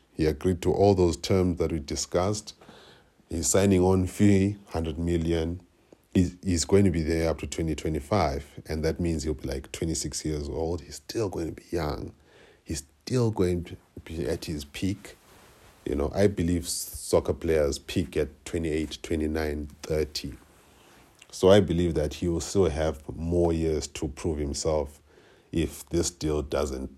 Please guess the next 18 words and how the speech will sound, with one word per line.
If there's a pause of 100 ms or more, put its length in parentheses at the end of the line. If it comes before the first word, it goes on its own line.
(220)
<laughs>
pro-, (100)
pro-,
prove
him (340)
enough. (960)
So (420)
he's
going
to
get (320)
bonuses
for
goals,
Ballon
d'Or
honors,
and